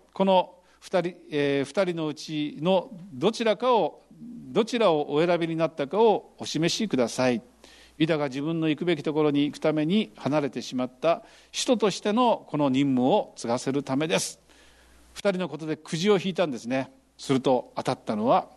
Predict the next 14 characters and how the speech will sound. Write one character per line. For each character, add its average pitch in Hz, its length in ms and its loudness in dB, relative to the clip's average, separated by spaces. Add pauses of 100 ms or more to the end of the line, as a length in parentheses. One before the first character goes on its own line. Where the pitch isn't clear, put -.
(140)
マ 117 120 -4
ッ - 20 -4 (120)
テ 104 120 -4
ィ 92 40 -2
ア 87 40 -8
な 80 120 -14
ん - 60 -18
で - 80 -16
す。 - 220 -12 (1700)
で 160 80 0
ね、 156 80 2
実 180 300 -2
は 226 100 2
ね 117 300 -6